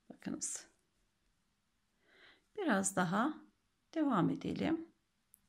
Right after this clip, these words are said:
Üç, dört,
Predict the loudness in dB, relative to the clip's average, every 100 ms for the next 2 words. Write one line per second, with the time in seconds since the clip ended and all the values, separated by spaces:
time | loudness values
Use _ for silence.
0 | -10 -4 -4 -4 -6 -6 -14 -20 -20 _
1 | _ _ _ _ _ _ _ _ _ _
2 | _ _ _ -4 0 0 0 -2 -2 -6
3 | -8